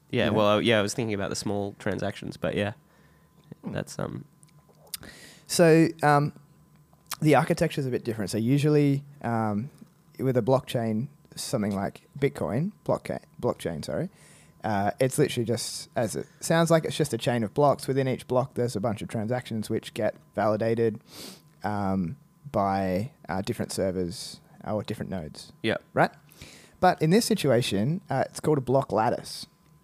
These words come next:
Speaker 1: Lattice. Okay, yeah.
Speaker 2: Yeah.
Speaker 1: I've heard this term in biology.
Speaker 2: Okay, yeah. So you'll, you'll hear lattice in, um, biology, like D N A lattice or whatever it is.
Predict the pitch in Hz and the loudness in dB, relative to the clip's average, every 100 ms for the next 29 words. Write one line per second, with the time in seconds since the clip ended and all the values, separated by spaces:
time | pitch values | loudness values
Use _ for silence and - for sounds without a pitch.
0 | - 101 123 139 - - 113 120 104 104 | -6 0 0 0 -6 -2 0 2 2 4
1 | - - - - - 120 123 113 - 117 | 2 0 -16 -12 -4 0 2 0 0 2
2 | 120 160 127 113 110 117 131 170 208 - | 2 2 0 2 2 2 0 -4 -6 -14
3 | - - 220 170 170 196 - 160 165 165 | -20 -2 0 2 2 0 -2 0 4 2
4 | - 165 156 156 180 139 143 139 147 139 | 4 4 4 4 4 6 6 4 2 0
5 | 131 117 - 120 120 113 - 117 110 120 | 0 -2 0 2 2 0 -2 -2 2 2
6 | 147 202 156 - 156 139 135 131 131 123 | 2 2 0 -2 -4 -2 0 2 2 2
7 | 139 143 131 131 127 143 - | 0 0 0 2 2 0 -4